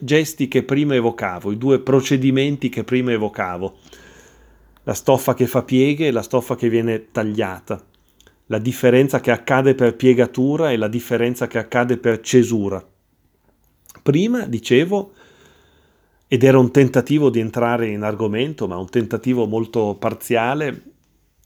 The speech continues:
la piega e il taglio sono due modi della differenza.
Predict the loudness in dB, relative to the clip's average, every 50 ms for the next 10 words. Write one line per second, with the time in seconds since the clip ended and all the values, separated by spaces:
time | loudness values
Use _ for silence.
0 | _ _ _ _ _ _ _ _ _ _ 2 2 2 2 2 6 6 8 8 8
1 | 6 6 4 4 2 0 0 2 2 2 2 2 0 0 0 0 0 0 0 0
2 | -2 -2 2 2 2 4 4 2 2 2 2 2 0 0 2 2 0 0 0 -2
3 | -4 -2 -2 -2 -2 -2 -4 -6 -8 -12 -10 -10 -12 -12